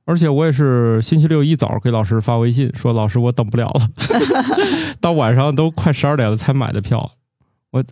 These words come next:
嗯，我，我自己内心挣扎了好几遍，是学习重要还是旅游重要？当然第一件事基本上没打响。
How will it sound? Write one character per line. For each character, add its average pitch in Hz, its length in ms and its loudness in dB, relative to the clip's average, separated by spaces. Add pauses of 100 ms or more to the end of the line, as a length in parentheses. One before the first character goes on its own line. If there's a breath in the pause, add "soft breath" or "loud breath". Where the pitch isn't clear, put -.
(280)
嗯， 117 200 -2
我， 117 120 -2
我 120 140 -2
自 175 100 -4
己 156 60 2
内 151 180 2
心 147 320 2
挣 151 200 0
扎 135 100 2
了 135 60 0
好 131 120 2
几 139 80 0
遍， 123 240 0 (440 soft breath)
是 120 340 0
学 143 260 0
习 131 300 0
重 139 220 0
要 104 180 0
还 117 160 0
是 117 160 0
旅 113 100 0
游 101 200 -2
重 117 200 -2
要？ 101 220 -6
当 123 140 0
然 139 100 2
第 160 100 0
一 160 40 0
件 160 120 2
事 135 140 2
基 151 140 -2
本 135 100 4
上 131 80 4
没 131 80 4
打 160 160 2
响。 175 100 0